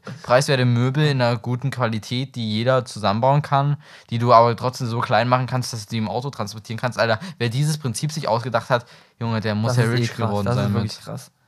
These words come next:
Speaker 2: Oder so, äh, diese Leute, die sich Lego ausdenken. Wie kommst du auf die Idee, aus diesen Teilen so ein, so ein, was weiß ich, irgend so ein Drache zu bauen oder
Speaker 1: Das
Speaker 2: sowas?
Speaker 1: ist auch so ein Imperium geworden, das ist echt krass. Also es ist ja immer aus Holz entstanden, aus Holzspielzeugen.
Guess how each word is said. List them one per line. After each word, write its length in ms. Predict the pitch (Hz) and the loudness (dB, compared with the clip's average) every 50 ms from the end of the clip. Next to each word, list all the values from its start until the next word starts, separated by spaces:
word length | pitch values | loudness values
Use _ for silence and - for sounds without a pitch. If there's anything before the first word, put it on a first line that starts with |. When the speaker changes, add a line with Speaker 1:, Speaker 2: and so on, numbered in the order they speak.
| _ _ _ _ _ _ _ _ _ _ _ _ _ _ _ _ - | _ _ _ _ _ _ _ _ _ _ _ _ _ _ _ _ -4
Speaker 2:
Oder 160 | 117 117 113 | -2 -2 0
so, 280 | 107 120 113 110 - - _ | 0 -2 -4 -4 -6 -12 _
äh, 100 | - - - _ | -14 -14 -14 _
diese 360 | - - - 135 127 120 123 | -18 -8 -4 -2 0 2 4
Leute, 280 | 120 123 135 147 - 143 | 4 4 4 4 2 0
die 100 | 127 123 | 0 0
sich 220 | 120 120 113 - | 0 0 -2 -4
Lego 400 | 120 117 117 127 156 165 160 151 | -4 -2 0 0 0 0 0 0
ausdenken. 720 | - 110 117 117 113 - - 110 107 107 101 107 107 101 - _ _ _ _ _ _ _ | 0 0 0 -2 -2 -4 -6 -8 -8 -10 -12 -14 -16 -16 -18 _ _ _ _ _ _ _
Wie 220 | - 127 160 190 180 | 0 2 2 2 4
kommst 340 | - 165 160 180 190 - - | 2 2 2 2 0 -2 -2
du 60 | 131 | -2
auf 140 | 143 - - | -2 -2 -4
die 200 | - 135 127 127 | -6 -6 -6 -4
Idee, 400 | 120 123 131 151 175 190 214 - _ _ _ _ _ - | -4 -4 -4 -4 -4 -6 -8 -10 _ _ _ _ _ -6
aus 200 | 127 123 - - | -6 -6 -6 -2
diesen 340 | - 160 190 196 233 233 - | 0 0 2 2 0 -4 -2
Teilen 440 | - 156 143 151 175 190 190 175 151 | 2 2 2 4 2 2 0 0 0
so 160 | 147 156 170 185 | 2 2 2 2
ein, 180 | 185 180 180 | 0 -2 -4
so 160 | 147 156 165 | -2 0 2
ein, 280 | 165 160 160 160 156 - - _ _ _ - _ _ _ _ _ | 2 2 2 0 -2 -4 -10 _ _ _ -20 _ _ _ _ _
was 140 | 139 143 147 | 0 0 2
weiß 40 | 156 | 0
ich, 120 | 170 160 | 0 0
irgend 180 | 147 160 156 147 | 2 2 2 2
so 60 | 147 | 2
ein 60 | 135 | 0
Drache 360 | - - 156 147 175 196 185 | 2 4 4 4 4 2 -2
zu 160 | 156 - 147 | -2 -2 0
bauen 240 | 131 131 123 120 120 | 2 2 4 2 2
oder 100 | 117 113 113 | 0 -2 -4
Speaker 1:
Das 80 | 107 113 | -4 -2
Speaker 2:
sowas? 160 | 110 107 107 | -2 -2 -4
Speaker 1:
ist 100 | 104 117 | 0 2
auch 160 | 135 131 - | 2 2 2
so 100 | - 143 | 2 2
ein 100 | 147 156 | 2 2
Imperium 520 | 147 127 - 143 127 120 135 135 127 120 | 2 0 2 2 2 2 2 2 -2 -4
geworden, 240 | 110 110 110 113 110 | -4 -4 -4 -4 -4
das 160 | 110 - - | -4 -6 -10
ist 100 | 117 - | -10 -8
echt 220 | - 113 - - - | -8 -8 -8 -10 -10
krass. 260 | - 107 104 101 104 | -10 -8 -8 -8 -8
Also 100 | 107 107 | -6 -6
es 120 | 107 98 - | -6 -4 0
ist 140 | 127 156 139 | 0 2 4
ja 60 | 139 | 4
immer 140 | 139 143 139 | 6 8 8
aus 180 | 131 123 - 127 | 8 6 6 4
Holz 240 | 127 135 147 - | 4 4 2 0
entstanden, 360 | 165 143 - - 135 127 135 131 | -2 -4 0 2 2 2 4 2
aus 140 | 120 - | 2 0
Holzspielzeugen. 800 | - 117 123 139 - - 131 120 - - 113 110 113 120 131 131 | 0 -2 -2 -4 -6 -8 -10 -10 -8 -6 -6 -6 -4 -4 -6 -6